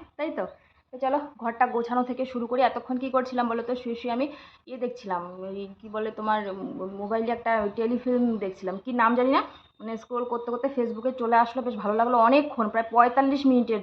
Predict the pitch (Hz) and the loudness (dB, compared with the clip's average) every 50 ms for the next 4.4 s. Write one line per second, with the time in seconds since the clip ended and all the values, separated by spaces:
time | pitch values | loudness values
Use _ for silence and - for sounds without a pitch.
0 | - - - 185 160 151 - - - - - _ _ - 214 214 240 233 196 196 | -6 -8 -6 -4 -4 -4 -6 -10 -20 -20 -20 _ _ -8 -4 0 0 0 2 2
1 | 226 226 226 - - 254 285 330 415 - - - - - - - - 226 233 226 | 2 2 2 2 4 8 8 8 8 4 -2 -8 -12 -10 -6 -2 0 0 0 0
2 | 233 - 226 208 202 185 175 175 170 170 165 - 160 156 151 151 151 151 - - | 0 -2 -2 -2 -2 -4 -6 -8 -8 -8 -10 -10 -8 -10 -10 -10 -12 -14 -16 -18
3 | - - - - - - - - - - - 233 240 233 254 247 247 240 233 240 | -20 -20 -20 -20 -20 -20 -20 -20 -10 2 8 10 12 12 12 10 8 8 8 8
4 | 240 220 220 - 220 - 233 | 8 6 6 4 2 2 2